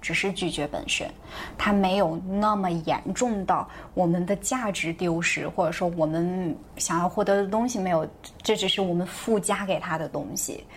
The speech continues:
所以当回顾到这样一件事实的时候，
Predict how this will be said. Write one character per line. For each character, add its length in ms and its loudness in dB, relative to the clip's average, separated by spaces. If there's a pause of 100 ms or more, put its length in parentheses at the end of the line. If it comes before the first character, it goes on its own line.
(280)
所 140 4
以 40 6
当 160 4
回 260 2
顾 160 4
到 180 4
这 100 0
样 140 2
一 60 -4
件 180 0
事 240 0
实 300 -4
的 140 0
时 160 -4
候， 360 -2